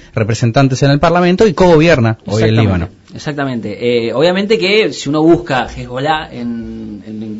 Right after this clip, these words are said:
Speaker 2: no sé, en YouTube, te vas a encontrar con desfiles militares y con discursos muy, con, con una disciplina muy militar de,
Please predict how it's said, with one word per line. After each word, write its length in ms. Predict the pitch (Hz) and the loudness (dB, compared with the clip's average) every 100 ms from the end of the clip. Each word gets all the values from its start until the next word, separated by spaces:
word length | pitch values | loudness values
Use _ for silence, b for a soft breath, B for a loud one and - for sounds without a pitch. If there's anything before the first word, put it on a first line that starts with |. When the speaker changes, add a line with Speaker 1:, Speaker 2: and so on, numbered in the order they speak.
| 113 | -10
Speaker 2:
no 60 | 113 | -10
sé, 80 | |
en 80 | 117 | -8
YouTube, 440 | 123 143 147 139 B B B | -6 -4 -4 -6 B B B
te 60 | 117 | -12
vas 100 | 123 | -10
a 60 | 160 | -8
encontrar 400 | 160 160 208 185 | -8 -4 -4 -2
con 180 | 190 214 | -4 -4
desfiles 420 | 131 208 214 151 | -8 -6 -6 -4
militares 680 | 139 143 180 160 185 214 - | -6 -2 0 0 -2 -8 -10
y 80 | 131 | -10
con 200 | 143 147 | -8 -8
discursos 640 | 135 165 160 - 202 208 b b b b _ | -8 -6 -6 -6 -10 -10 b b b b _
muy, 440 | 165 247 185 131 - | -4 0 0 -2 -6
con, 340 | 120 117 120 | -8 -8 -8
con 160 | 120 147 | -8 -6
una 120 | 165 | -6
disciplina 500 | 143 143 143 170 143 | -6 -8 -8 -4 -4
muy 180 | 185 208 | -4 -2
militar 480 | 170 165 165 185 156 | -2 -2 -2 -2 -2
de, 300 | 156 202 | -2 -4